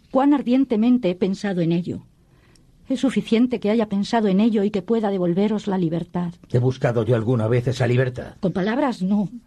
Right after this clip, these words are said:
Speaker 1: nunca.
Speaker 2: Pues, ¿con qué?
Speaker 1: Eh, con vuestra naturaleza cambiada,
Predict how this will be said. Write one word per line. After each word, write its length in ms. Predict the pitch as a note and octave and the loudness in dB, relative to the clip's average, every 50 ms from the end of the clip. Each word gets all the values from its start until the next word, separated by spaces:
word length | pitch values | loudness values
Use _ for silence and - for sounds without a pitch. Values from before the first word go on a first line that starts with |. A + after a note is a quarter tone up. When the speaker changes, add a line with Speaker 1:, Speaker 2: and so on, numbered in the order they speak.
| _ _ _ _ _ - - | _ _ _ _ _ -4 2
Speaker 1:
nunca. 480 | G3 G#3+ C4 D4+ C#4 - - F#3+ - - - | 4 4 4 4 2 -2 -8 -14 -16 -12 -6
Speaker 2:
Pues, 320 | - E3 D#3+ D#3 - - | -4 -2 -2 -2 -4 -4
¿con 180 | - E3 D#3 D3 | -4 -4 -4 -2
qué? 220 | - E3 B2 - - _ _ _ _ _ _ _ _ _ _ - | -4 -6 -8 -10 -16 _ _ _ _ _ _ _ _ _ _ -16
Speaker 1:
Eh, 160 | - - - - - | -14 -14 -12 -10 -4
con 140 | - C4 B3 | -2 0 2
vuestra 300 | B3+ C4 B3 - B3+ A3 | 2 0 0 -2 -2 -2
naturaleza 580 | A#3+ A#3 A3+ A#3+ G#3 G3+ A3 B3 B3 C4+ B3+ | -2 -2 -2 -2 -2 0 0 -2 -2 -4 -4
cambiada, 540 | G3 F3+ F3+ F3 F#3+ F#3 F#3 E3+ E3+ F3+ | -2 -2 -2 0 0 0 0 -2 -6 -12